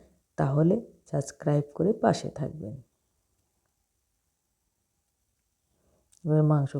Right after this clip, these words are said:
কষানো হয়ে গিয়েছে, জল ঢেলে দিলাম। আমি এখানে গরম জল দিয়েছি, যেহেতু দেশি মুরগি তাই গরম জল দিলে ভালো হবে।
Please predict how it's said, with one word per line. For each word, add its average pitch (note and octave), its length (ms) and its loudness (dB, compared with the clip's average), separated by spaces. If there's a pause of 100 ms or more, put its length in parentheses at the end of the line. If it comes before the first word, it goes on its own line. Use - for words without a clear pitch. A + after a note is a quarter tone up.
কষানো D3+ 460 -2
হয়ে E3+ 220 2
গিয়েছে, F#3 420 0
জল C#3+ 320 0
ঢেলে C#3 280 -4
দিলাম। C3 280 -8 (140)
আমি C#3 300 -2
এখানে D#3+ 340 -2
গরম C3+ 340 2
জল B2+ 260 0
দিয়েছি, A#2 400 -4 (580)
যেহেতু D#3 400 -2
দেশি D3+ 360 0
মুরগি D#3+ 380 2 (380)
তাই E3 140 4
গরম C#3 360 4
জল D3 260 2
দিলে E3 220 2
ভালো D3 280 -2
হবে। - 260 -12